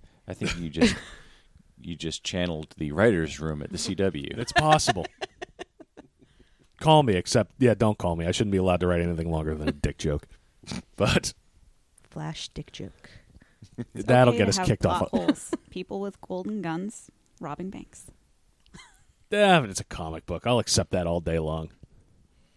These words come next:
Speaker 2: I'll seek it out. I'll pay hundreds of dollars a week for it.
Speaker 3: Well, Cisco somehow made that gun, which means somehow Cisco has cracked alchemy.
Speaker 2: <laughs> Isn't there a Doctor Alchemy somewhere at the D C Rogues Gallery?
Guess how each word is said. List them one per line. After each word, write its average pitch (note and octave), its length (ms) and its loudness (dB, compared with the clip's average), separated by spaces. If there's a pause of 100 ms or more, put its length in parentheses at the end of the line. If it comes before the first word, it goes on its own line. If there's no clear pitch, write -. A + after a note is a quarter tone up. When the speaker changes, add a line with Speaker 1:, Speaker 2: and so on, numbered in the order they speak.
(300)
Speaker 2:
I'll C3+ 100 4
seek - 320 4
it A#2+ 80 4
out. G2 240 0 (320)
I'll G#2+ 120 -2
pay A#2+ 120 2
hundreds B2+ 340 0
of B2+ 60 4
dollars B2 240 8
a A2 80 6
week A#2 220 6
for D#2+ 240 -2
it. D2 100 -8
Speaker 3:
Well, A#3+ 60 -10
Cisco - 400 -4
somehow C#4+ 340 0
made A#3 220 2
that G#3+ 180 -2
gun, G#3 240 -4
which - 180 -10
means F#3+ 200 -4
somehow A#3+ 380 -4
Cisco - 400 -6
has F3 180 -4
cracked E3+ 380 -10
alchemy. D#3+ 460 -6 (240)
Speaker 2:
<laughs> - 220 -20
Isn't - 1500 -4
there D#3 100 0
a D3+ 40 0
Doctor D3 360 2
Alchemy C3 340 2
somewhere A#2+ 520 0
at C#3+ 100 8
the D#3+ 120 6
D D3 120 2
C D#3 240 4
Rogues - 300 4
Gallery? D#3+ 360 2